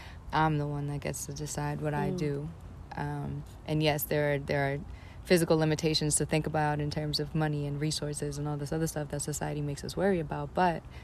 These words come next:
Speaker 1: at the end of the day, when you say yes to yourself, your inner voice, all the rest of it shows up. The resources show up.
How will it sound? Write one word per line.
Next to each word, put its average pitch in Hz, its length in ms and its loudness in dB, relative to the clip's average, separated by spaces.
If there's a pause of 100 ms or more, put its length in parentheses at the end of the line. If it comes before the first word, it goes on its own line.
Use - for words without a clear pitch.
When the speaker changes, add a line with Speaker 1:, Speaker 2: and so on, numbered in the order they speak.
(160)
Speaker 1:
at 160 120 -4
the 160 80 -2
end 160 120 0
of 147 80 -2
the 147 80 -2
day, 156 380 -2 (100)
when 151 140 -4
you 196 440 4
say 165 240 -4
yes 175 300 0
to - 140 -6
yourself, 160 580 -2 (100)
your 160 240 0
inner 180 300 0
voice, 196 460 -4 (720)
all 160 240 6
the 156 80 2
rest 151 240 2
of 147 100 -2
it 143 100 -2
shows 135 300 -4
up. - 140 -6 (460)
The 151 80 -6
resources 151 580 0
show 143 240 2
up. - 160 -2